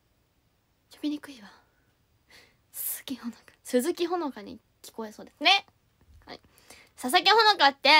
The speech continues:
調べていただけると、あの、こういう人間に出てくるんで、よかったら調べてみてください。ということで、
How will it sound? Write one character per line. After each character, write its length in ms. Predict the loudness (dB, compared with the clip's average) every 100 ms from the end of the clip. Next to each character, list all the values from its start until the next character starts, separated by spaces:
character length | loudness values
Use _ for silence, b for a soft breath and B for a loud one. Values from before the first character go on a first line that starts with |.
| 4 -2 -6
調 120 | 0 0
べ 80 | 0
て 80 | -4
い 40 |
た 80 | -4
だ 100 | -4
け 80 | -6
る 100 | -4
と、 260 | -6 -6 _ _ _ _ _ -10
あ 100 | -8
の、 280 | -8 -12 -6
こ 120 | -4
う 40 |
い 80 | -2
う 40 | -2
人 180 | -2 -2
間 80 |
に 100 | -4
出 100 | -6
て 100 | -8
く 80 | -8
る 80 | -8
ん 100 | -8
で、 180 | -12 -14 _ _ _ _ _ _
よ 80 | -8
か 80 | -6
っ 60 | 2
た 100 | 4
ら 160 | 4 0
調 160 | -12 -10
べ 100 | -10
て 80 | -12
み 80 | -14
て 80 |
く 80 | -12
だ 60 | -6
さ 60 |
い。 240 | 0 0 0 _ _ _ _ _ _ _ _ _ _ 0
と 60 |
い 40 | 2
う 40 |
こ 80 | 2
と 60 |
で、 60 | 2